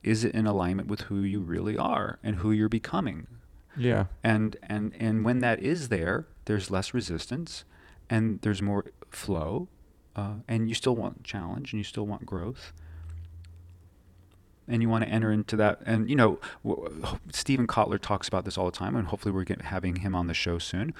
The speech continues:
Speaker 1: But, you know, being in flow state. But,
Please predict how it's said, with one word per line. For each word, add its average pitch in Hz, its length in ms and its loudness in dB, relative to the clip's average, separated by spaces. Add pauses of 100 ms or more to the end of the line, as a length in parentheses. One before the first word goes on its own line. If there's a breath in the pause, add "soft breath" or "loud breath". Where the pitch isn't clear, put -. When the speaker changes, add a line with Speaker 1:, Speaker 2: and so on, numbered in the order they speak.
(260 loud breath)
Speaker 1:
But, - 160 6
you 147 100 4
know, 117 140 4
being 117 220 2
in 117 100 2
flow 196 200 2
state. - 300 -6 (1200)
But, 107 160 -2